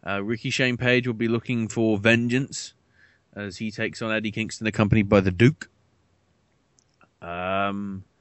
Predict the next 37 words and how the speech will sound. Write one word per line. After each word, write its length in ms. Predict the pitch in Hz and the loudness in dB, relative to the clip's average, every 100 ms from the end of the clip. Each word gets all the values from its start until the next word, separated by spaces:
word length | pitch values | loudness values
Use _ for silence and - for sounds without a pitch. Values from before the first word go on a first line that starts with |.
| _ _ _ _ _ | _ _ _ _ _
another 440 | - 101 120 160 175 | -8 -2 0 0 2
bit, 280 | 151 139 - | 2 2 0
a, 100 | - | -2
a 220 | 117 110 117 | 0 2 2
rematch 480 | 113 160 180 127 | 4 6 6 4
from 200 | - 120 | 2 2
last 340 | 120 123 - 123 | 2 2 2 4
year 380 | 143 90 95 117 _ _ _ _ _ _ - | 6 6 2 -4 _ _ _ _ _ _ -10
as, 340 | 104 101 95 | -6 -6 -4
uh, 340 | 101 98 98 95 | -2 0 2 0
Johnny 280 | 90 117 117 | -2 -2 0
Gargano 540 | 110 113 117 120 110 | 0 2 4 4 2
takes 320 | 104 110 92 110 | 2 0 2 2
on 260 | 104 95 | 2 2
Hashtag 460 | 98 104 - 107 101 | 0 0 2 2 4
All 200 | 101 104 | 4 4
Ego, 460 | 104 95 92 87 92 - | 4 6 4 2 -4 -6
Ethan 280 | 98 95 85 | -4 -2 0
Page. 460 | 104 92 87 - _ _ _ _ _ _ _ _ _ _ _ _ - | 0 0 -2 -12 _ _ _ _ _ _ _ _ _ _ _ _ -14
Or 120 | 90 | -4
may 160 | 98 95 | 0 2
or 40 | |
may 140 | 90 | 2
not 160 | 92 - | 2 0
be 120 | 87 | -4
Ethan 200 | 82 85 | -6 -6
Page. 380 | 80 80 80 - | -2 -2 -4 -10
We 120 | 92 87 | -8 -2
cannot 260 | 95 82 | 0 0
confirm 380 | - 85 92 87 | -2 0 2 2
or 100 | 82 | 0
deny 280 | 85 90 87 | 0 2 2
that 120 | - | 0
until 220 | 85 87 | -2 -4
the 140 | 80 80 | -2 -4
actual 240 | - 82 | -6 -4
day. 240 | 87 80 | -2 -2